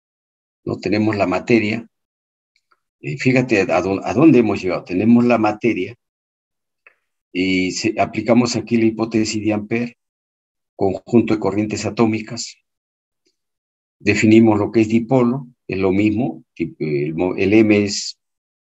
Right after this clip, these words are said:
los dipolos también. Ya, inclusive aquí tú puedes aplicar la teoría de dipolos,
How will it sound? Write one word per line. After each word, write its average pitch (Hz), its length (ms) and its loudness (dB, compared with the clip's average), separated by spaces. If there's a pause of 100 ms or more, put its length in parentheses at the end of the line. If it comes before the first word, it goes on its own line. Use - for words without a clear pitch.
(460)
los 101 240 0
dipolos 104 480 2
también. 98 440 -6 (1700)
Ya, - 140 -8
inclusive 147 580 6
aquí 170 520 -4 (120)
tú 135 160 -4
puedes 135 220 2
aplicar 123 480 -2
la 120 140 0
teoría 110 260 0
de 117 60 -2
dipolos, 110 720 -8